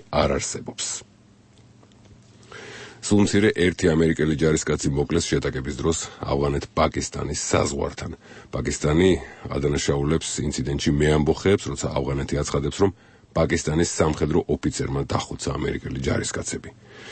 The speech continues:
შეერთებული შტატების სამხედროები მომხდარს იძიებენ.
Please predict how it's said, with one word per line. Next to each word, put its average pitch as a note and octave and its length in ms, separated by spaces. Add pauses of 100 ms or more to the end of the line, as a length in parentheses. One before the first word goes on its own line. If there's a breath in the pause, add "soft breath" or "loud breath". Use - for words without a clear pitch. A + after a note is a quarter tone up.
(160 loud breath)
შეერთებული D2 480
შტატების C#2+ 440
სამხედროები D2+ 600 (220)
მომხდარს C2+ 560 (240)
იძიებენ. - 520